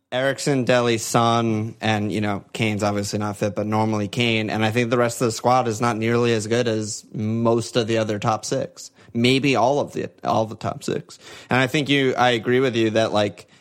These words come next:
I think he should have changed something tactically for the second half, like move Son more inside, like so-, something like that. But when you look at their bench, there's not really any substitutions that he could have done. I mean,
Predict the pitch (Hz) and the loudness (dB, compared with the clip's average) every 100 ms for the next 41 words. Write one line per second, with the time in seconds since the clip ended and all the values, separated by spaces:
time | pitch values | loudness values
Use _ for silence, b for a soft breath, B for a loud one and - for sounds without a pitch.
0 | b b b _ _ 127 131 180 170 170 | b b b _ _ -10 -2 -2 0 0
1 | - 156 123 - 143 131 131 - 131 113 | 2 2 0 0 2 2 0 0 0 0
2 | 104 95 - - 120 120 - 160 151 165 | -4 -6 -10 -4 -2 -2 -2 -4 0 0
3 | 170 170 175 185 - 160 156 - 156 156 | 2 2 -2 -6 -4 -2 0 -2 -2 -2
4 | 165 156 - 113 92 110 113 110 - 135 | 0 0 0 0 0 0 0 0 0 0
5 | 135 139 135 127 147 139 131 110 107 131 | 2 0 0 0 2 2 2 -2 -2 -2
6 | 98 107 135 123 110 101 110 113 135 143 | -2 -2 0 0 0 -2 0 2 2 2
7 | 120 110 B B B - 139 139 147 151 | 2 0 B B B 0 2 2 2 0
8 | 123 113 95 123 131 117 - 117 107 123 | 2 0 2 0 0 -2 -2 -2 0 0
9 | 151 - 107 110 120 139 139 123 113 113 | 0 -2 -4 0 2 2 2 2 2 0
10 | 110 107 - 104 127 123 156 117 117 101 | 0 -2 -2 -2 0 0 0 0 0 0
11 | 107 101 92 113 113 98 104 110 104 | -2 -2 0 0 0 -2 -2 0 -2